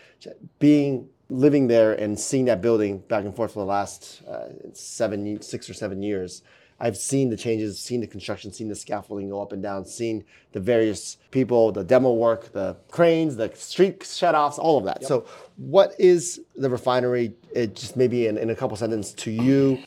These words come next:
Speaker 1: why is it significant to the neighborhood? Why is it significant to the commercial world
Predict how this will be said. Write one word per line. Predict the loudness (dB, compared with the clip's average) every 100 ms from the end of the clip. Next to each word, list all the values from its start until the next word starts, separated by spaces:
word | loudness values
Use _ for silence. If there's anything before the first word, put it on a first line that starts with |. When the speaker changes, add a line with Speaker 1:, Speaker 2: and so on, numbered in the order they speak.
| -12
Speaker 1:
why | -2 6 8 8
is | 8 6 4
it |
significant | -2 -2 -2 -4 -4 -6
to | -4
the | -2
neighborhood? | 0 2 2 0 -2 2
Why | 2 2
is |
it | 0
significant | -4 -6 -6 -6 -8 -8
to |
the | -12
commercial | -12 -10 0 2 2 2 2 2
world | -2 -2 -4 -6